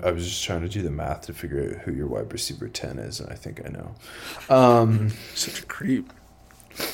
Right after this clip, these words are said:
Speaker 1: Fifteen, I have S M U's Rashee Rice. Fourteen, I have Houston's Tank Dell. Thirteen, I have Ole Miss's Jonathan Mingo. Twelve, I have Penn State's Parker Washington.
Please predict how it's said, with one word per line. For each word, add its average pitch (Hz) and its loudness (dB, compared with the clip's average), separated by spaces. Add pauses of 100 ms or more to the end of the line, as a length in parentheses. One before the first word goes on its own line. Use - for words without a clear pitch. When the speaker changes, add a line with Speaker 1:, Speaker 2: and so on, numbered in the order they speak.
(540)
Speaker 1:
Fifteen, 170 12
I 90 4
have 104 6
S 110 6
M 107 4
U's 92 0
Rashee 95 0
Rice. 101 4
Fourteen, 113 4
I 92 4
have 85 2
Houston's 95 -4
Tank 90 -4
Dell. 92 4
Thirteen, 104 -2
I 90 2
have 90 0
Ole 90 2
Miss's 87 -2
Jonathan 85 -2
Mingo. 92 2 (480)
Twelve, 110 10
I 95 6
have 90 0
Penn 87 -4
State's 85 0
Parker 82 -2
Washington. 85 2